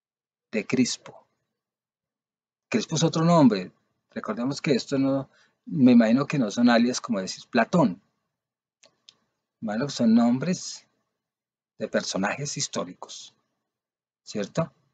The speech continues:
Entonces, como el, el, el emperador tenía su equipo de intelectuales,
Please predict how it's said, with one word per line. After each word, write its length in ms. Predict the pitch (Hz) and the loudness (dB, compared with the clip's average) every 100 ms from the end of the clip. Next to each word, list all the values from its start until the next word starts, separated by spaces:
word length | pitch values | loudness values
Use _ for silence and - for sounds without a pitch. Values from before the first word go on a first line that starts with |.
| _ _ _ - | _ _ _ -8
Entonces, 640 | 127 123 147 147 - - _ _ _ _ - | 2 2 2 -2 -4 -8 _ _ _ _ -2
como 240 | 143 131 | 2 4
el, 100 | 123 _ - | 2 _ -6
el, 340 | 147 135 143 - | 0 2 0 0
el 140 | 139 | -2
emperador 420 | 131 135 135 135 | -2 0 2 0
tenía 320 | 135 165 170 | -2 -2 -2
su 180 | 160 165 | -2 0
equipo 420 | 123 - 117 - | 0 0 -4 0
de 80 | 123 | 0
intelectuales, 920 | 123 110 92 85 - - - - - | 0 -2 -6 -4 -6 -6 -12 -14 -14